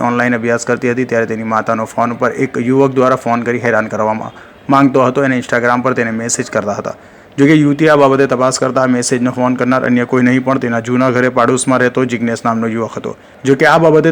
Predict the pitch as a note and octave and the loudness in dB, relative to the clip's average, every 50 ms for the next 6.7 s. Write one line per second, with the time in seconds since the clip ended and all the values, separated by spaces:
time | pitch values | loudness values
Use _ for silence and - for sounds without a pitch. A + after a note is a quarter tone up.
0 | D3+ D3 C#3+ C#3+ D3 D3 C#3 C3 B2+ C3+ C#3 C3+ C3+ D3 C#3 C3+ B2+ B2 - C3 | 2 4 4 4 4 4 2 2 2 2 2 2 2 2 2 2 2 2 0 -2
1 | - - C3 C3 C3 C3 B2+ C3 C3 A#2 B2 B2 B2 - B2+ B2+ C3 B2 A#2 A#2 | 0 0 2 2 4 4 4 2 2 2 0 0 0 0 0 0 0 0 0 0
2 | B2 B2 B2 B2 - B2+ B2+ B2 B2+ B2 - - - - - - C#3+ C3+ - D#3 | 0 0 0 0 -2 -2 -2 -2 -4 -6 -12 -12 -20 -14 -6 -2 0 2 2 2
3 | D#3 D3 C#3+ C#3 D3 C#3+ C#3 C#3 D3 C3+ C3+ C3 B2 B2 B2+ B2+ B2+ B2+ A#2+ A#2 | 2 4 2 2 4 2 2 2 0 0 0 0 0 0 0 0 0 2 2 2
4 | B2 B2 B2 B2+ B2+ B2+ B2+ B2 B2+ A#2 A#2+ A2+ B2 A#2+ A2 - B2+ A#2+ B2 B2 | 2 2 0 0 2 2 2 0 0 -2 -4 -4 -4 -6 -4 -4 -4 -2 -2 -2
5 | B2+ A#2+ B2 A2+ - - A2+ A2 G#2+ - - B2 A#2+ B2+ B2+ - A2+ G#2+ G2+ A#2 | -2 -2 -4 -4 -4 -2 -2 -2 -2 -2 -2 -2 0 0 -2 -4 -4 -6 -4 -2
6 | A2+ A2+ A2 G#2+ G2 G#2 G2 - A2 G#2 G#2+ A2 - - | -2 -2 -2 -2 -4 -8 -8 -8 -6 -6 -6 -6 -6 -10